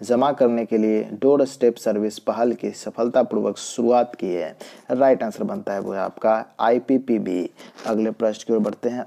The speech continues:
अगला प्रश्न है, "Who inaugurated सरहद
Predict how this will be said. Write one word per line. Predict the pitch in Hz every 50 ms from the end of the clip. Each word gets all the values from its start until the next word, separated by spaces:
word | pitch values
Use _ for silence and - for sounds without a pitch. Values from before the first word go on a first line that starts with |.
| -
अगला | - 123 131 139 139 135
प्रश्न | 135 - 143 135 135 - 147
है, | 151 127 107 110 131 - - - - - _ - - - 156
"Who | 156 165 170
inaugurated | 165 156 147 147 143 135 139 139 139 135 139 151 143 143 139 131 - - _ _ -
सरहद | - - - 139 135 135 - - 147 147 143 147